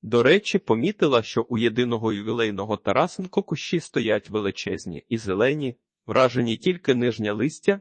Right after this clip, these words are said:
інші сорти майже всі чорні стоять, і обов'язково садити дрібноплідних треба, якщо захворів помідор на півкіло, шкода жахливо,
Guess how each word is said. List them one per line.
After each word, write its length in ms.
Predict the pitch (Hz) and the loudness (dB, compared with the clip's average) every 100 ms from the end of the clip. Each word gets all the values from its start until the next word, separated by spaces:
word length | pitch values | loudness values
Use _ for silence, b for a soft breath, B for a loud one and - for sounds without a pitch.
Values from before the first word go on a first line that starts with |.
| - | -2
інші 380 | 185 185 - 131 | -2 -2 -4 -4
сорти 380 | - 110 - | -4 -4 -2
майже 360 | 107 107 113 113 | 0 2 2 -2
всі 240 | - - | -4 -6
чорні 400 | - - 101 104 | -4 -2 -2 -4
стоять, 680 | 107 - 101 101 127 - - - | -10 -4 -4 0 0 -2 -12 -4
і 80 | 113 | -2
обов'язково 720 | 107 110 110 - - 110 107 | 0 0 0 -2 -2 0 0
садити 460 | - 98 120 - | -4 -2 -2 -2
дрібноплідних 800 | 110 104 92 98 - 104 107 113 | -4 -4 -4 -6 -4 -6 -4 -6
треба, 320 | - 127 143 139 | -4 -4 0 2
якщо 320 | 113 - 107 | 0 -2 -2
захворів 540 | 107 - 110 120 185 | -2 -2 -2 -2 -4
помідор 580 | - 104 98 87 135 131 | -4 -4 -2 0 0 0
на 80 | 113 | -2
півкіло, 520 | 117 - - 110 139 | -2 0 -2 2 0
шкода 360 | - 156 110 104 | 0 0 0 2
жахливо, 640 | 101 - 104 120 113 | 0 -2 -2 -2 -4